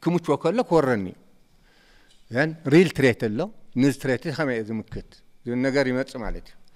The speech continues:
ኣዋጅ ምስ ተኣወጀ ከዓ ሓይሊ ተሰሊፉ፣ ሓይሊ ካብ ኩለን ምዕራብ እዝ መፅኡ፣ ደቡብ እዝ መፅኡ፣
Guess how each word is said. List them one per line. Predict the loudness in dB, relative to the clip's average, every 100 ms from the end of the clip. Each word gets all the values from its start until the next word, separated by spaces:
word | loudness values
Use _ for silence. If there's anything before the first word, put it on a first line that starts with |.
| -20 _ 2
ኣዋጅ | 6 6 4
ምስ | -2
ተኣወጀ | -2 -2 0 0 -2
ከዓ | -2 -4
ሓይሊ | -2 0 0
ተሰሊፉ፣ | -2 -2 -2 -4 -8 -14 -20 _ _ _ _ _ _ _ _ _ _ _ _ _ -20 -20 -18
ሓይሊ | -10 -4 -4 -4
ካብ | -6 -8 -10
ኩለን | -10 -2 -2 -2 -8 -20 _ _ -16
ምዕራብ | -6 0 0 0
እዝ | -6 -4
መፅኡ፣ | -6 -6 -10 -12 _ _ -20 -18
ደቡብ | -8 -6 -2
እዝ | -4 0
መፅኡ፣ | 2 2 0